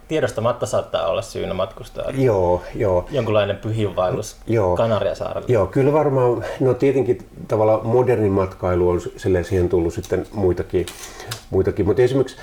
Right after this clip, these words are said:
Speaker 2: onhan aika yllättävää se, että, että Petrarka tuhatkolmesataaluvulla, luvun kirjailija, niin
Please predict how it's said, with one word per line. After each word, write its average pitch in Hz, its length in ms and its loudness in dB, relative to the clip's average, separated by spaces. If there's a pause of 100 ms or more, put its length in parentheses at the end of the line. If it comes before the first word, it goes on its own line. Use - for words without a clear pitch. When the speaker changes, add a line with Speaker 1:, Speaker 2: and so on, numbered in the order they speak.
(140)
Speaker 2:
onhan 127 220 0
aika 123 180 0
yllättävää 131 540 4
se, 113 180 0
että, 95 220 -4 (240)
että 98 320 -4 (260)
Petrarka 101 600 -2
tuhatkolmesataaluvulla, 87 1200 0 (640)
luvun 90 440 2 (200)
kirjailija, 90 560 2
niin 87 340 0